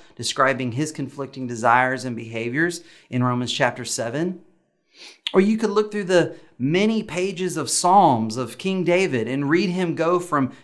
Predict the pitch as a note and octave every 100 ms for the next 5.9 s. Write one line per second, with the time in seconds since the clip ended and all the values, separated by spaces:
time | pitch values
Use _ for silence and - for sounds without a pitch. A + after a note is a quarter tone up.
0 | - B2 - G3+ G3+ F#3 D#3+ D3 B2 G#3
1 | F#3+ C3+ - C#3+ D3 G#3 G#3+ E3+ - D#3
2 | D3+ G#3+ G#3 G#3 C3 D#3+ E3 E3+ F#3 G3
3 | F3 - F#3+ G3 F#3 F3+ F3+ F3+ - -
4 | _ - D#3+ D#3 F3+ F#3 - D3+ D3 D#3+
5 | E3 F3 E3+ F3+ D#3+ - - -